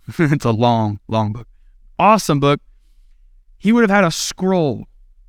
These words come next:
that would have cost the, the equivalent of a hundred thousands, hundreds of thousands of dollars in modern equivalency, maybe even millions of dollars. Like, we're talking crazy,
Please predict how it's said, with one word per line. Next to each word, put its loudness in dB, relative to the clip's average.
that 2
would 4
have 0
cost 0
the, -2
the 2
equivalent 2
of -2
a -2
hundred 0
thousands, 0
hundreds 0
of 0
thousands 2
of -2
dollars -2
in 0
modern 0
equivalency, -6
maybe 2
even -4
millions -2
of -12
dollars. -12
Like, 2
we're 0
talking 0
crazy, 0